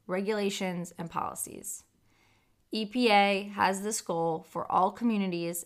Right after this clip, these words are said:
and persons across this nation. It will be achieved when everyone joins the same degree of protection from environmental and health hazards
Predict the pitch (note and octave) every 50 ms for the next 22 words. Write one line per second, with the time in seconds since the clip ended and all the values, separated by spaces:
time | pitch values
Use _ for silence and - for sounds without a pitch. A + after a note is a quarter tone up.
0 | _ - F#3 F3 E3+ - F#3+ F3+ F#3 - - D#3+ D#3 E3 E3 - E3+ - - F3+
1 | D#3 D3 E3+ - - E3 - - D#3 D#3 - - - - - - - - _ _
2 | _ _ _ _ _ - - F3 F#3 F#3+ F#3 G#3 G#3+ A3+ - - - - C4+ B3+
3 | A#3 G#3 G3+ G3 G3 G3 - - - F3+ F3+ E3+ F3 F3+ F#3 G3 G3 G3 G3 G3+
4 | G3+ G3+ G3 F#3 F3 E3+ E3 E3 E3 D#3+ - F#3+ - - G3 F#3+ G3+ A3 G#3+ A#3
5 | G#3 G3+ G3+ G3 F#3 - - F#3+ F#3 - F3+ F3+ - - - F3+ F3 F3+ F3 -
6 | F#3+ F#3 D#3+ D#3+ D#3 E3 D#3+ E3 F3 F#3 F#3+ F3+ F#3+ F#3+ F#3+ F#3+ F3 F3+ E3+ E3+
7 | E3+ - - D#3 D#3 E3 E3 - D#3 D#3+ D#3+ F3+ - -